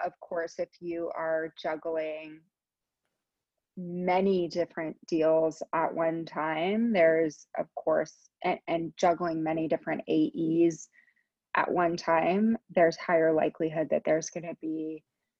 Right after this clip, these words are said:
situations where it's double booked. I think from the get-go, if there's, so there was actually an example last week where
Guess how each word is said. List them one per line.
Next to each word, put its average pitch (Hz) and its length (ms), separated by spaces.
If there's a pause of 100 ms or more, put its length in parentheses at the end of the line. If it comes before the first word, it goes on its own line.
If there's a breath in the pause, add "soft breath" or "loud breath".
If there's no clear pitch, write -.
(120)
situations 165 720
where 156 180
it's - 200
double - 300
booked. 190 520 (140)
I 180 140
think 180 400 (540)
from 247 260
the 170 80
get-go, 160 840
if 170 180 (180)
there's, 165 680 (1000)
so 208 180
there 208 160
was 202 120
actually 165 480
an 160 100
example 160 640
last 156 420
week 180 340
where 165 520